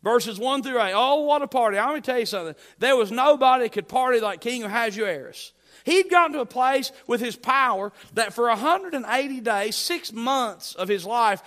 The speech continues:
he had a party every day. Every person, every prominent person, all of his kingdom, they were coming in and out, rolling in and out, and every day he is entertaining and he is wining and dining and living it up.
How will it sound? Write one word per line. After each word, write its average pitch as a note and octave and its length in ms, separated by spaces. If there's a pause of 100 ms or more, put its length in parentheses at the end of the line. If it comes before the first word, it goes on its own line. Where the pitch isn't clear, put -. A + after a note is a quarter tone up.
(120)
he E4+ 240
had B3 200
a A3+ 60
party B3 480
every A3+ 240
day. C#4+ 400 (1160)
Every E4+ 360
person, C#4+ 560 (200)
every D#4 340
prominent D4+ 540
person, A#3 360
all B3 180
of C4+ 60
his C#4 120
kingdom, B3 280 (200)
they A#3+ 120
were A3+ 120
coming A#3+ 280
in C4+ 200
and C#4+ 80
out, G#3+ 240
rolling B3 340
in C4 120
and C4+ 80
out, G#3+ 160
and G3+ 100
every C4 260
day B3 220 (180)
he C4 160
is A3+ 140
entertaining A#3+ 680
and G3 100
he A#3+ 120
is G#3+ 80
wining B3 440
and C4+ 120
dining A3+ 420
and G3 80
living C4 460
it C#4 100
up. A3+ 380